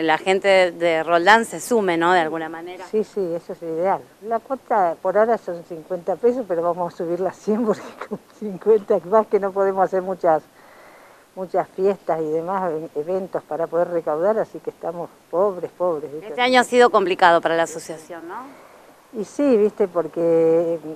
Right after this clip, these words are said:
Speaker 2: dentro de todo, ¿viste? Cositas hay que seguir comprando, que, que faltan otoscopios, que faltan oxímetros,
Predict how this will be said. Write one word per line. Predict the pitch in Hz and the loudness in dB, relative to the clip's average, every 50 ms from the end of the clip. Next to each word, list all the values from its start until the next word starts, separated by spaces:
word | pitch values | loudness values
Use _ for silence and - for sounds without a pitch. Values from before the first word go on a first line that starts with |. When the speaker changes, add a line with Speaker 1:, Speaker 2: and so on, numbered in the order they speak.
| 147 - - - - - - | -14 -16 -20 -20 -16 -6 -4
Speaker 2:
dentro | 190 180 180 - 185 180 | -4 -4 -4 -2 0 2
de | 180 180 | 2 2
todo, | 175 - 226 240 233 - | 2 4 6 6 6 4
¿viste? | 180 180 - - 180 160 | 2 0 -4 -4 -4 -4
Cositas | - 165 - - - 220 - - 220 185 | -4 -6 -8 -6 -8 -6 -2 0 0 0
hay | 196 165 | 0 -4
que | - 160 | -4 -8
seguir | - - 160 160 | -6 -4 -4 -2
comprando, | - 180 165 151 - 220 233 233 220 202 190 180 175 160 | -2 -4 -6 -4 2 4 4 6 4 2 0 -4 -8 -8
que, | - 151 | -8 -12
que | 143 - 160 | -10 -12 -16
faltan | - - 170 165 - 170 151 | -12 -10 -10 -8 -8 -10 -12
otoscopios, | 156 147 - 151 - - - 196 196 185 180 - 170 156 | -12 -14 -16 -16 -16 -10 -6 -6 -6 -6 -6 -8 -8 -8
que | 151 - | -10 -12
faltan | - 156 151 - 156 156 | -12 -12 -8 -8 -8 -8
oxímetros, | 160 151 - - - 190 190 190 185 185 180 170 180 180 156 | -10 -12 -12 -8 -6 -6 -6 -6 -6 -6 -8 -8 -8 -10 -10